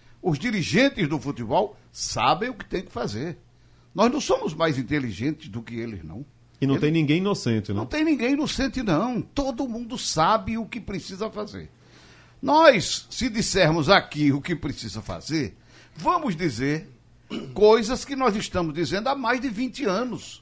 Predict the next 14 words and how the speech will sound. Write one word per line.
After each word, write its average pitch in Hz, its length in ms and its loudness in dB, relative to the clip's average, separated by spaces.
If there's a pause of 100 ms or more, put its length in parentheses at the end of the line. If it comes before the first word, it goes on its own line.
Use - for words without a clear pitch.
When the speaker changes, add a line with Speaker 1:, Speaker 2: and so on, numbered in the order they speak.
(160)
Speaker 2:
Isso. - 400 -8
Speaker 1:
Porque 254 380 -6
esses 285 480 2
acontecimentos 151 1120 0 (460)
não - 160 -4
são 294 320 6
acontecimentos, 214 1040 2 (340)
assim, 190 680 2 (320)
é, 156 160 -2
surpreendentes, 269 1080 4
mas 277 320 0
não. 185 400 0 (500)
Eles 285 340 0
são 302 440 4